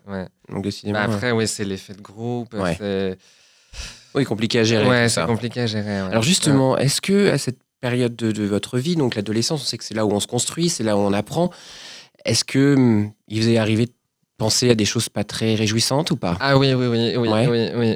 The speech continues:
Speaker 1: Surtout le soir, en fait.
Speaker 2: Ouais.
Speaker 1: Euh, ouais, on se dit, euh, « Oh là là, mais c'est, enfin, comment je vais faire ? Je suis tout seul. » Enfin, on a, on a besoin de se libérer d'un poids, mais on sait pas comment faire.
Speaker 2: Ouais.
Speaker 1: Et c'est vrai qu'on a des, enfin, moi, j'ai eu des pensées suicidaires.
Speaker 2: Ouais.
Speaker 1: Euh,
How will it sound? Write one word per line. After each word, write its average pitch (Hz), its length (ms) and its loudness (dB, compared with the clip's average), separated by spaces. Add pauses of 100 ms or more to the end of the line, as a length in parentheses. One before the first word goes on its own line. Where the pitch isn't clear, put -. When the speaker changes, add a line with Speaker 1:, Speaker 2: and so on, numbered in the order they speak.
Speaker 1:
Surtout 131 380 -2
le 117 100 4
soir, 120 480 0
en 95 60 -2
fait. 104 260 -6
Speaker 2:
Ouais. 101 180 0
Speaker 1:
Euh, 95 220 -2
ouais, 98 340 -2
on 95 120 -6
se 95 100 -14
dit, 104 160 -8
euh, « 98 460 0
Oh 107 40 0
là 101 120 0
là, 104 180 -2
mais 104 140 -2
c'est, - 260 -14
enfin, 101 260 -8
comment 107 240 -2
je 101 120 -4
vais 98 100 -4
faire ? 107 420 -4
Je - 60 -10
suis - 100 -16
tout - 180 -20
seul. » 107 880 -4 (1300)
Enfin, 110 420 0
on 123 100 2
a, 120 240 4
on 123 80 2
a 120 80 2
besoin 127 340 0
de 139 40 -4
se 127 120 -2
libérer 120 500 0
d'un 117 160 2
poids, 139 200 -6
mais 139 80 -2
on 113 60 0
sait 113 120 -10
pas 117 160 -4
comment 117 400 0
faire. 113 460 -4
Speaker 2:
Ouais. 98 160 2
Speaker 1:
Et - 20 -2
c'est 107 140 -4
vrai 117 160 -2
qu'on 107 180 0
a 107 100 0
des, 101 260 0
enfin, 104 200 -4
moi, 107 160 2
j'ai 110 240 2
eu 117 40 2
des 104 100 0
pensées 107 480 -4
suicidaires. 104 840 -8
Speaker 2:
Ouais. 92 180 0
Speaker 1:
Euh, 92 240 -8